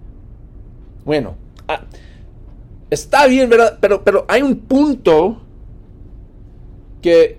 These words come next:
que Jesús, que, que eso no simplemente es, pues quiero estar seguro y examinar las cosas. Es falta de fe.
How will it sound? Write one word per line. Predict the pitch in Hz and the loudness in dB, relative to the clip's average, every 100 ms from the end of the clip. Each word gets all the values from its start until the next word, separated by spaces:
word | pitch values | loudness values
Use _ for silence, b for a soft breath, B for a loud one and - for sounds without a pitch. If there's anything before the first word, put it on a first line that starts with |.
| - | -14
que | - 151 | -10 -6
Jesús, | 165 156 196 165 | -6 -6 -8 -4
que, | 185 165 | -4 -2
que | 170 | 0
eso | 170 196 214 175 | 0 4 2 2
no | 165 208 | -2 -2
simplemente | 214 269 247 226 190 202 202 196 175 151 151 | -2 -6 -2 -2 -2 -4 -2 -2 2 4 4
es, | 135 - b b b - | 2 -8 b b b -6
pues | 147 143 | -4 -4
quiero | - 185 220 | -2 2 2
estar | 214 190 180 | 2 0 -2
seguro | - 165 139 170 180 170 | -2 -6 -2 0 2 0
y | |
examinar | 135 - 147 143 139 160 | -2 -2 -4 -2 -4 -4
las | 147 131 - | -4 -10 -8
cosas. | 196 190 117 b b b b b - | -12 -10 -12 b b b b b 0
Es | 170 165 | 0 0
falta | - 156 202 196 - 127 | -10 -6 -6 -4 -8 -8
de | 104 | -10
fe. | - 90 | -12 -18